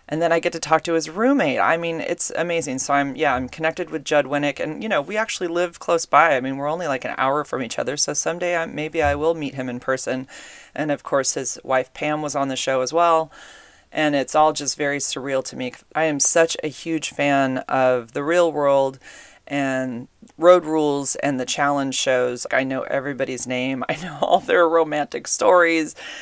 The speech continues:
everything. I mean, I've been following these people for probably,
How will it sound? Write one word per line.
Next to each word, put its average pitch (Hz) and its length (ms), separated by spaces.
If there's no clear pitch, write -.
everything. 151 500
I 135 80
mean, 143 140
I've 143 100
been 147 160
following 139 380
these 135 160
people 131 280
for 131 500
probably, 127 600